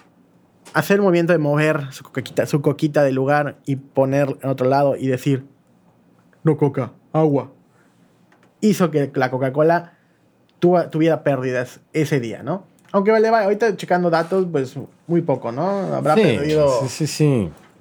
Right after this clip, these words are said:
Speaker 1: unos
Speaker 2: O sea, tuvo, tuvo, tuvo ese, ese movimiento negativo en sus, en su valor de mercado, en sus, en, en, en la bolsa,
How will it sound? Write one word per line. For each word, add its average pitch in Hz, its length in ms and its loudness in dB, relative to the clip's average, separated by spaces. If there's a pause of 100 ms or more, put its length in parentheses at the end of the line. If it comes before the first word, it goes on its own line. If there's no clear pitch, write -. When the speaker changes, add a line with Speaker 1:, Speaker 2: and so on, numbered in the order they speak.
Speaker 1:
unos 147 720 -6
Speaker 2:
O 220 100 2
sea, 240 140 6
tuvo, 311 240 4
tuvo, 320 340 2
tuvo 254 200 4
ese, 214 360 2
ese 185 160 2
movimiento 156 540 2
negativo 147 640 2
en 123 300 -2
sus, 120 480 -4
en 131 420 -2
su 135 160 -4
valor 127 300 4
de 147 60 2
mercado, 135 480 0
en 123 100 -4
sus, 110 380 -14
en, 120 280 -6
en, 120 200 -8
en 117 140 -6
la 113 80 2
bolsa, 131 420 2